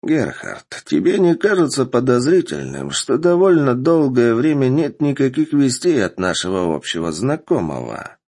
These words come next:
Последнее слово было произнесено с некоторой издевкой.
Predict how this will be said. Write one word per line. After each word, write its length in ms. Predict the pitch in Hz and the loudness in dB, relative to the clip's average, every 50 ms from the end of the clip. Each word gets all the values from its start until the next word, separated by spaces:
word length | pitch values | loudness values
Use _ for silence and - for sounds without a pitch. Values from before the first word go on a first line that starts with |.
| _ _ _ _ _ _ _ _ | _ _ _ _ _ _ _ _
Последнее 680 | - - 78 - - 151 175 208 208 175 175 175 160 139 | -2 0 0 0 0 -2 -2 -2 -2 0 0 2 2 2
слово 440 | 123 - - 151 170 170 156 143 120 | 0 0 2 4 4 4 4 4 2
было 320 | 110 123 156 151 143 127 | 2 2 2 4 4 2
произнесено 880 | 120 - 110 107 104 101 95 92 101 95 87 - - 95 92 113 151 156 | 2 2 2 4 4 2 2 0 -2 -2 -2 -2 -2 -2 -2 -2 -2 -4
с 160 | - - - | -6 -6 -4
некоторой 500 | 175 175 170 - 156 - 151 147 143 139 | -4 -4 -4 -4 -4 -4 -2 -2 0 0
издевкой. 840 | 135 127 120 101 98 90 76 65 - - - 50 50 50 50 - | -2 -2 -2 0 0 0 0 -2 -6 -12 -12 -12 -10 -12 -12 -16